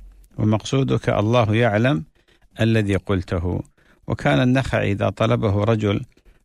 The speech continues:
قال للجارية: "قولي له اطلبه في المسجد"، وهذا صحيح، يعني، لأنه سيذهب إلى المسجد. وقال غيره: "خرج أبي في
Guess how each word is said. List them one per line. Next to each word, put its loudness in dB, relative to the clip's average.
قال 2
للجارية: 2
"قولي 0
له 0
اطلبه 0
في 0
المسجد"، -2
وهذا 2
صحيح، -2
يعني، -4
لأنه 0
سيذهب 2
إلى 0
المسجد. -4
وقال 2
غيره: 2
"خرج 0
أبي 0
في -2